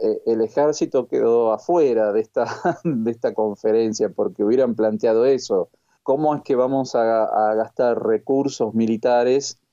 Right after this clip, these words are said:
eh, cuando estamos enfrentando a, al ejército soviético, Estados Unidos iba a ingresar en la guerra? Eh, lo lógico hubiera sido postergar, eh, digamos, todo lo que era la Shoah, postergarla para después de la guerra.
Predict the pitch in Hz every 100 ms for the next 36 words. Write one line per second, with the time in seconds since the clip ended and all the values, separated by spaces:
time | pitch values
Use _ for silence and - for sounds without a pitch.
0 | _ _ - 113 107 95 113 110 104 120
1 | 120 117 113 110 113 107 120 110 104 101
2 | 101 - 101 98 - 104 107 151 170 180
3 | 170 - 143 143 147 143 135 123 139 139
4 | 139 143 - - 135 139 - 120 123 127
5 | 123 107 110 101 101 - 139 151 135 135
6 | 135 131 127 127 127 131 _ _ _ _
7 | _ - 110 117 113 107 95 101 _ _
8 | - 120 120 147 156 131 135 131 123 -
9 | 135 147 156 113 _ _ _ _ - 120
10 | - 117 117 135 143 135 _ - 107 101
11 | 95 95 92 95 104 98 - - 120 117
12 | 110 117 113 107 101 - 110 107 123 160
13 | - _ - - - 110 104 117 139 110
14 | - 92 92 - - 180 131 104 101 104
15 | 95 87